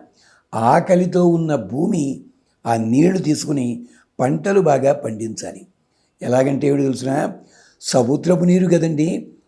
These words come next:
ఉప్పగా ఉంటుందంటావా? పశువులు గడ్డి తింటాయి. మరి గడ్డి తింటున్న ఆవులు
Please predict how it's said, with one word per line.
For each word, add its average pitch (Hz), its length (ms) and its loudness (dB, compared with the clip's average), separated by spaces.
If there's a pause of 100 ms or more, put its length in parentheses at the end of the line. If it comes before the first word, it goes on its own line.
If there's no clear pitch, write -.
(100)
ఉప్పగా 156 380 2
ఉంటుందంటావా? 151 800 2 (600)
పశువులు 170 420 0
గడ్డి 143 360 -2
తింటాయి. 147 560 -2 (500)
మరి 202 340 -4
గడ్డి 120 280 -2
తింటున్న 185 480 -2
ఆవులు 160 720 -2